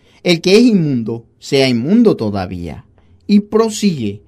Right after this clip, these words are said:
"Que el justo siga siendo justo todavía. Y el que es santo, sea santo todavía. He aquí que vengo pronto". Observe lo que Cristo está diciendo. Prepárese ahora.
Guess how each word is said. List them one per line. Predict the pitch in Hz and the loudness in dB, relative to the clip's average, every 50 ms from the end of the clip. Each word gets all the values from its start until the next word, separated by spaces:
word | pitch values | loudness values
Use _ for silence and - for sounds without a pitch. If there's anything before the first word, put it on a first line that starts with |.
| _ _ _ _ _ _ _ _ _ _ | _ _ _ _ _ _ _ _ _ _
"Que | - 156 | 0 0
el | 139 127 120 | 0 0 -2
justo | 110 - 190 208 208 214 - - 143 120 | -4 -4 -2 0 0 -2 -4 -8 -12 -12
siga | 107 - - 127 117 113 107 | -10 -10 -10 -10 -8 -8 -8
siendo | 104 - 120 143 180 214 220 220 190 | -10 -8 -4 -2 0 0 0 -2 -4
justo | - - 131 117 104 - - 135 135 | -4 -6 -8 -8 -8 -6 -8 -8 -6
todavía. | 156 160 156 175 180 196 247 269 262 220 147 - - - _ _ _ _ _ _ _ _ _ _ _ | -4 -4 -2 -2 -2 -2 0 0 0 0 -2 -4 -8 -14 _ _ _ _ _ _ _ _ _ _ _
Y | - - | -4 -2
el | 131 123 107 104 | -2 -2 -2 -4
que | - 131 151 180 | -2 0 0 0
es | 196 196 | 0 -2
santo, | - 196 160 120 104 104 107 - 120 110 113 - _ _ _ _ _ _ _ _ _ _ _ _ _ _ _ _ _ _ _ _ | -4 -4 -4 -4 -4 -6 -8 -10 -16 -16 -16 -18 _ _ _ _ _ _ _ _ _ _ _ _ _ _ _ _ _ _ _ _
sea | - - - 170 160 151 143 131 | -16 -6 -2 0 0 0 0 -2
santo | 127 - - - 170 208 233 214 214 - 113 104 | -4 -6 -6 -6 -4 -2 -2 -4 -4 -6 -10 -10
todavía. | - 110 101 92 98 92 92 101 90 82 80 78 73 - - - - - _ _ - - | -8 -8 -8 -6 -6 -8 -10 -10 -12 -12 -12 -14 -14 -16 -20 -20 -20 -20 _ _ -10 -4
He | - 156 170 180 | 0 0 2 2
aquí | 196 202 202 - 143 123 120 - - | 0 -2 -4 -6 -6 -6 -6 -6 -4
que | - 196 165 | -4 -2 -2
vengo | 131 117 107 104 104 117 117 - | -2 -2 -4 -4 -4 -4 -6 -6
pronto". | - 170 190 233 247 214 208 - 107 - - - - | -4 -2 -2 0 0 -2 -2 -6 -12 -16 -18 -18 -6
Observe | - 214 196 - - - - 226 254 262 233 208 185 | -4 -2 -2 -2 -4 -4 -2 -2 0 0 0 -2 -2
lo | 165 151 - | -4 -6 -8
que | 156 117 | -8 -10
Cristo | 104 143 175 233 214 - - 165 | -6 -6 -4 -6 -4 -6 -6 -8
está | 151 - - 117 104 | -8 -6 -6 -6 -6
diciendo. | 107 101 85 - - 98 92 90 80 78 | -6 -6 -8 -8 -10 -10 -8 -8 -4 -2
Prepárese | 185 - - - 123 120 110 117 120 117 - 165 165 | 0 0 0 0 -2 -4 -2 -2 -4 -4 -2 0 2
ahora. | 165 180 196 226 269 285 277 214 147 104 98 104 | 4 4 6 6 6 6 4 4 2 0 -4 -10